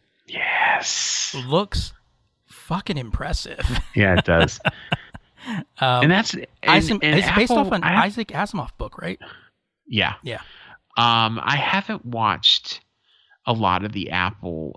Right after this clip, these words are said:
Speaker 1: T V stuff, but from everything I've seen on there, it's extremely high quality.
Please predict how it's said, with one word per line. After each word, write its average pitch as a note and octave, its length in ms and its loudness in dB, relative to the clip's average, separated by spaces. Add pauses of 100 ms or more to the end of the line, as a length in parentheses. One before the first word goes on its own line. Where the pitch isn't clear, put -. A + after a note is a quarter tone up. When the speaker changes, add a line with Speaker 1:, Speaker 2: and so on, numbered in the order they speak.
Speaker 1:
T G2+ 200 -2
V E2+ 200 -4
stuff, - 400 2 (580)
but G#2+ 400 2 (400)
from A#2 240 0
everything D#3+ 380 0
I've A#2 160 0
seen A2 240 -2
on G2+ 120 0
there, D#2+ 120 -6
it's - 120 -4
extremely C#3+ 840 0
high G2+ 260 -2
quality. A#1 560 -12